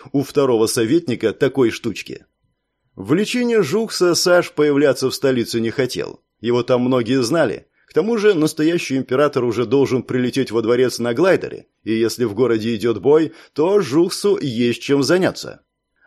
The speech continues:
Отдав приказ Ричу, демон опять удалился в рощу, где мгновенно сменил личину на уже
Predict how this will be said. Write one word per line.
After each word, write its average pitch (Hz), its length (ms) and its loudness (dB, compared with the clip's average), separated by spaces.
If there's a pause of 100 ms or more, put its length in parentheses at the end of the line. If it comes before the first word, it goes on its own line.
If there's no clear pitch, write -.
Отдав 156 460 4
приказ 185 460 0
Ричу, 170 520 2
демон 135 440 0
опять 135 340 0
удалился 107 480 0
в 120 80 -2
рощу, 160 500 2
где 113 200 -2
мгновенно 175 500 0
сменил 156 380 2
личину 143 440 0
на 123 120 0
уже 127 320 0